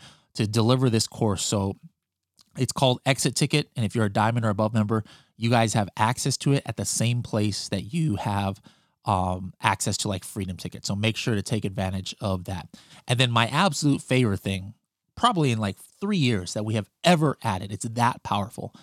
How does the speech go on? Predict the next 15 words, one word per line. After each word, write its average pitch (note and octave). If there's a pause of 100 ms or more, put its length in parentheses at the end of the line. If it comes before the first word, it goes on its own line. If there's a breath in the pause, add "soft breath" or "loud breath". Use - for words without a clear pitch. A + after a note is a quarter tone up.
(360 soft breath)
to A2+
Helium A#2
ten F#2
is G#2
Cerebro C3+
historical G#2+
data. G2 (500 soft breath)
All G#2
right, A2+
so G#2
this C#3
is D#3+
something C#3+
that, G2+ (280)
uh, G2